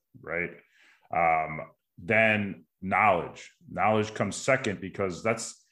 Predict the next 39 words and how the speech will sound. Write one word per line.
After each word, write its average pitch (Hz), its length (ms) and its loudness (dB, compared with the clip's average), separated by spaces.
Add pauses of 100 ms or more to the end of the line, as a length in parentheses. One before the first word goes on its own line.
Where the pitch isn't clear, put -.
(240)
if - 140 -10
you're 107 80 0
not 131 260 4
trying 113 340 -2
to - 120 -8
understand 95 720 -4
the 78 80 -6
why 85 580 2 (200)
behind 92 340 0
the 80 60 -4
what, 87 500 0
which 85 140 -12
is 82 100 -8
what 85 100 -4
I, 87 80 2
I 87 380 0
always 90 160 -2
try 95 180 -2
to 85 60 -6
tell 90 180 -6
people, 87 360 -8
don't 127 180 0
understand 92 500 -4
what, 78 300 -4
understand 101 640 -4
the 82 60 -8
why. 73 400 -2
If - 420 -18
you 117 60 0
understand 113 360 0
the 92 60 -2
why, 95 400 4
that's 85 220 -4
a - 260 -14
deeper 107 300 -2
level 92 480 2
of 90 120 -2
understanding. 90 680 -2
And, 82 220 -6